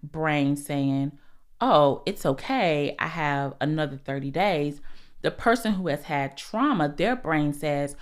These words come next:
"Oh, I can't pay my water bill on time. I'm gonna be sleeping under a bridge tomorrow."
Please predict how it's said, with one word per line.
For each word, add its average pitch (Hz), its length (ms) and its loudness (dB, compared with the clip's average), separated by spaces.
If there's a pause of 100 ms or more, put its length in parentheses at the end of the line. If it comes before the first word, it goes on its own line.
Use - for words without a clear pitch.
(320)
"Oh, 202 260 10
I 170 100 2
can't - 320 -4
pay 196 120 -2
my 165 140 0
water 165 420 -2
bill 156 280 -2 (140)
on 139 120 2
time. 147 540 -4 (340)
I'm 214 220 6
gonna 185 220 2
be 165 120 -4
sleeping 170 460 -4
under 147 320 -2
a 156 80 -2
bridge 151 680 -4 (260)
tomorrow." 143 800 -2